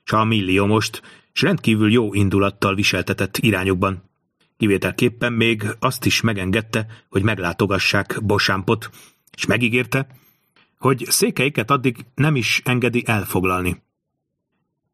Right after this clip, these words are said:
„Meglátjuk hát dicsőpajtásunkat”, mondta Beauchamp. „Meg a jeles hercegi sarjadékot”, válaszolt Debray, „hogy az ördög vinné el ezeket a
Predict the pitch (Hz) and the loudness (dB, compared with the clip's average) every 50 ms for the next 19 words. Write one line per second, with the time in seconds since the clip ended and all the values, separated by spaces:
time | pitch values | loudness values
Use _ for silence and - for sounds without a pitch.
0 | _ _ - 101 95 101 113 123 135 135 117 110 90 95 113 131 - - 180 160 | _ _ -4 -4 -2 0 2 2 2 2 0 0 -2 -2 -2 -2 -2 -2 -2 0
1 | - 143 151 156 147 - - 160 147 135 143 135 - - 143 139 - 143 143 131 | 2 2 2 2 2 -2 -2 0 2 4 2 2 2 0 0 0 0 0 0 0
2 | - 143 131 - 151 147 - 151 143 - - - _ _ _ _ - 117 110 107 | -2 -2 0 2 0 2 2 0 -2 -4 -6 -16 _ _ _ _ 0 0 2 2
3 | 113 104 104 95 - 110 101 101 - - _ _ _ _ _ _ _ _ _ _ | 0 0 0 0 0 0 -2 -2 -6 -14 _ _ _ _ _ _ _ _ _ _
4 | _ _ _ _ _ _ _ _ _ - 117 117 123 131 131 127 135 135 135 135 | _ _ _ _ _ _ _ _ _ -2 0 2 2 0 0 0 2 2 2 2
5 | 131 131 139 160 156 135 107 104 - - - - - - 131 151 143 117 - - | 2 2 2 2 2 0 -2 -2 -2 -2 -2 -4 -4 -2 0 0 0 -2 -2 0
6 | 123 123 131 139 - - 143 131 120 110 104 101 98 95 - - 92 - - _ | 0 2 2 0 0 2 0 0 0 0 0 0 -2 -2 -2 -2 -4 -4 -6 _
7 | _ - 123 110 104 104 104 - 117 104 98 101 120 120 110 117 120 123 123 123 | _ -4 -2 -2 0 -2 -2 0 2 2 2 2 0 0 2 2 2 2 2 0
8 | - - _ _ _ - - - - 185 226 147 147 131 117 120 135 135 123 117 | -4 -18 _ _ _ -12 -6 -4 0 0 0 2 0 0 0 0 0 0 0 0
9 | 120 113 113 139 143 127 117 117 123 127 117 113 117 123 117 - 117 113 123 110 | -2 0 0 0 0 0 0 0 0 0 0 -2 -2 -2 -2 -2 0 0 -2 -4